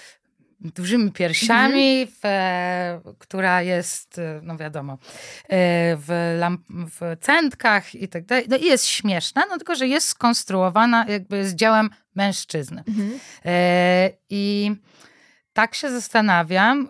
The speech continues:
Speaker 1: czy może już na ten moment my wracamy, e, do tego, że m-, może być taka postać,
Speaker 2: Mhm.
Speaker 1: czyli że, mm,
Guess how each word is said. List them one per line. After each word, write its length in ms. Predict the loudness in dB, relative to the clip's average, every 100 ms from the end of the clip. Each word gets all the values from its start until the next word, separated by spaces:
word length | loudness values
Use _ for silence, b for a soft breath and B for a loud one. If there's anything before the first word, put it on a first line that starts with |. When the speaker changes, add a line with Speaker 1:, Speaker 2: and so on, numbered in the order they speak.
| _ _ _ _ _ _ _ _ _ -8
Speaker 1:
czy 380 | 0 2 4
może 580 | 4 6 6 4 2 0
już 400 | 0 0 0 -2
na 260 | 2 2 2
ten 240 | -2 0
moment 680 | 2 2 2 2 2 0 -8
my 180 | -2 0
wracamy, 560 | 2 2 2 2 4 6
e, 1000 | 6 4 -2 -18 -20 -20 -6 -2 0 -2 -6 _ _ -4
do 120 | -4
tego, 360 | -4 -4 0 0
że 120 | 0
m-, 140 | -2 0
może 340 | 2 4 2
być 220 | 0 -4 -4
taka 240 | -2 -2
postać, 760 | -2 -4 -6 -6 -2 -4 -4 -4
Speaker 2:
Mhm. 380 | -2 0 -4 -8 _
Speaker 1:
czyli 460 | -6 -2 0 -2 0
że, 140 | 2 4 4
mm, 920 | 2 -2 -4 -2 -2 -2 -2 -4